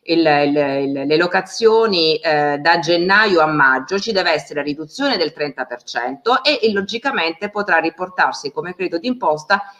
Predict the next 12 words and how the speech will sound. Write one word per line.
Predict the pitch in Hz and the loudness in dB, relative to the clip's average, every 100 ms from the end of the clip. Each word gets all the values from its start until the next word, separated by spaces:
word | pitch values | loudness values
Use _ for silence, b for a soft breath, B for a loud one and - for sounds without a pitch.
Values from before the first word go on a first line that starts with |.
| B | B
il | - | -2
sessanta | 233 262 262 233 226 | 0 0 2 2 2
per | 226 247 | 2 0
cento | - 175 165 165 170 | 2 2 2 0 4
delle | 160 | 6
locazioni | 160 160 185 180 147 | 6 2 -2 -4 -2
pagate. | 139 123 - - 165 | 0 0 0 0 0
Questo | - 202 190 208 | 4 2 2 0
logicamente | 208 202 220 254 196 175 180 - 202 | 0 0 0 2 2 2 0 2 2
per | 202 170 | 2 2
la | 170 | 4
maggioranza | 175 180 190 170 156 156 - 156 151 | 2 2 4 4 4 2 2 2 2